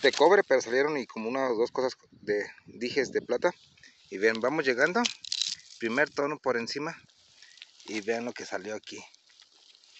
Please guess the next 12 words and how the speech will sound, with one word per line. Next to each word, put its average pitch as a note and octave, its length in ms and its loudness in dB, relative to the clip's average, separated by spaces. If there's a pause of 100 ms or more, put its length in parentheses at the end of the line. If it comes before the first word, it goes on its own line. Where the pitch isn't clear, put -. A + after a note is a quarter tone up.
(460)
Vean. F2+ 580 -8 (340)
Y C3+ 340 -4
grabadito. F#2 800 -4 (4000)
Tiene A2+ 260 -2
el, G#2+ 260 -2 (840)
el G#2+ 240 -6
número B2+ 440 4
diez. G#2 800 0 (1200)
O G#2 160 2
es G#2+ 60 6
la A2 160 6
N, C3+ 380 2